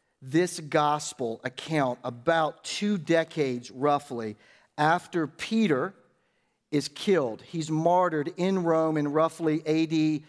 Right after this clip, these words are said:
um, uh, in, yeah, in roughly A D sixty-seven. So here's the unique perspective John had. John could look back onto Peter's life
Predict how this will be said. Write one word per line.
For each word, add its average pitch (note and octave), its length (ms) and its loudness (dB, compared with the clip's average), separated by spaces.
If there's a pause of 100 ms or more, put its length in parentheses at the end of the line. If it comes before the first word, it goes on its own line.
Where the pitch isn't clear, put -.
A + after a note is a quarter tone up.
(160)
um, C3 500 0 (180)
uh, C3+ 120 2
in, C#3 280 0
yeah, C#3+ 160 2
in C3+ 100 -4
roughly D3+ 320 0
A D#3+ 160 2
D D#3 140 -4
sixty-seven. C#3 760 -2 (320)
So D#3 320 2 (200)
here's A#3+ 340 0
the G3+ 80 0
unique F3 420 0
perspective D#3 580 -2
John C3+ 280 0
had. A#2 260 -6 (880)
John A3 500 2
could G#3+ 260 0
look F3 440 2
back C#3+ 500 0 (540)
onto E3 240 2
Peter's G3 800 0 (360)
life D3 840 0